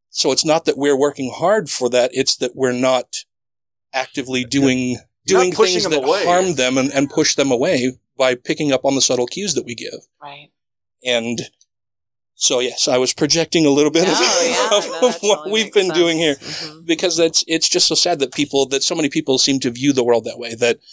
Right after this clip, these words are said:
Speaker 1: you know, you have to work really hard to, to gain the trust and, and, uh, friendship of somebody who's different than you, and you really don't. All you have to do is be accepting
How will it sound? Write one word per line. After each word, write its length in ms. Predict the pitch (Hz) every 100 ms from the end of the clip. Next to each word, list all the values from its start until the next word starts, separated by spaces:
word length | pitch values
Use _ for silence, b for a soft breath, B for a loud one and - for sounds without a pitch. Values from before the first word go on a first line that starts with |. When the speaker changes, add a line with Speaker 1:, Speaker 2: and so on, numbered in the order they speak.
| b b _ _ -
Speaker 1:
you 100 | 123
know, 120 | 113
you 180 | 127 135
have 160 | 143
to 80 | -
work 280 | 123 147 143
really 220 | 151 151
hard 420 | 139 165 165 139 -
to, 260 | 135 120
to 180 | 120 -
gain 240 | 127 139 135
the 80 |
trust 400 | 127 - 143 -
and, 200 | 139 131 127
and, 460 | 127 127 123 120 - _ _ _
uh, 460 | 120 120 117 117 120 _ _ _ _
friendship 500 | - 156 147 143 127 -
of 120 | 123
somebody 400 | - 131 123 123
who's 220 | 131 120
different 320 | 147 147 120 -
than 160 | 117
you, 140 | 117 127
and 100 | 156
you 60 |
really 260 | 160 185 170
don't. 280 | 180 185 143
All 160 | - 135
you 140 | 143
have 120 | 147 135
to 60 |
do 220 | 131 151 151
is 100 | 123
be 160 | 127
accepting 600 | 117 - 156 - 113 117